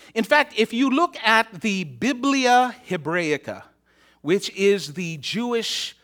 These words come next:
translation of Scripture, Old and New Testament, if you look at the Ju-, at the, at the He-, the Biblia Hebraica,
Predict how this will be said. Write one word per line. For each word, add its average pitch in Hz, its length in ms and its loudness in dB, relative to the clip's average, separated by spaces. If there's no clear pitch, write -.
translation 190 880 -2
of 135 160 -6
Scripture, - 640 -6
Old 156 220 -6
and 165 100 -6
New 156 80 -8
Testament, 123 440 -14
if - 100 -20
you 135 80 -6
look 180 200 -6
at 208 120 -10
the 175 80 -10
Ju-, 170 260 -16
at 165 160 -12
the, 143 180 -6
at 143 140 -4
the 143 120 0
He-, 170 440 -8
the 127 460 -6
Biblia 170 720 -2
Hebraica, 123 720 -8